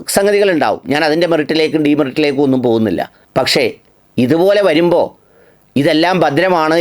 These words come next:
എന്ന് പറഞ്ഞ് ഇങ്ങനെയൊന്നും പാടില്ല. ഏഴെട്ട് വർഷങ്ങളായി ഓരോ വർഷവും മൂന്നോ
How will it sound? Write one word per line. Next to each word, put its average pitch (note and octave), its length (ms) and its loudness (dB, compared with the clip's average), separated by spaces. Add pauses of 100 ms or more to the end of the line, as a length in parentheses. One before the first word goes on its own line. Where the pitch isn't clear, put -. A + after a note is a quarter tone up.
എന്ന് D#3 200 2
പറഞ്ഞ് C3+ 280 0 (380)
ഇങ്ങനെയൊന്നും C#3+ 440 0
പാടില്ല. A#2+ 300 0 (500)
ഏഴെട്ട് D3+ 380 0
വർഷങ്ങളായി D3+ 600 0 (140)
ഓരോ D3+ 160 4 (120)
വർഷവും D3 360 0 (680)
മൂന്നോ E3 280 2